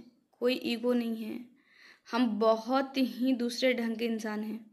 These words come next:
आप अगर हमें प्यार से लैट्रिन भी साफ़ करने बोलेंगे तो वो भी हम कर देंगे।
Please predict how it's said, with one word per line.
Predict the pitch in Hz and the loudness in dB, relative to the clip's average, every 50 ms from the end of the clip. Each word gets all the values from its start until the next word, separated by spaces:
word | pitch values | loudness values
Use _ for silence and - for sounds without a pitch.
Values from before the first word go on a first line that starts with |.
| _ _ _ _ _ _ _ _ _ _ _ _ - - _ _ _ | _ _ _ _ _ _ _ _ _ _ _ _ -20 -20 _ _ _
आप | - - 240 233 233 254 | 0 2 2 2 2 2
अगर | 247 233 262 240 | 0 2 2 2
हमें | 240 247 254 254 240 247 | 2 2 0 0 -2 0
प्यार | - 233 233 240 240 | 0 2 2 2 2
से | 240 - 269 262 262 262 262 - - - - - | 2 2 4 4 4 4 2 -2 -6 -8 -2 2
लैट्रिन | 226 240 240 233 233 - 294 294 | 4 6 6 4 4 2 4 4
भी | 277 285 | 4 2
साफ़ | 277 285 269 262 262 | 2 0 -2 -2 0
करने | - 269 262 262 | 0 0 2 2
बोलेंगे | 254 247 254 254 254 254 262 262 | 2 2 2 2 2 2 2 0
तो | 254 254 254 | 0 -2 -2
वो | 233 226 233 233 | -2 0 0 0
भी | 220 254 269 277 | 0 2 2 2
हम | 254 240 | 2 2
कर | - - 202 196 | 0 -2 -4 -6
देंगे। | 190 202 202 208 208 214 | -6 -8 -8 -8 -10 -12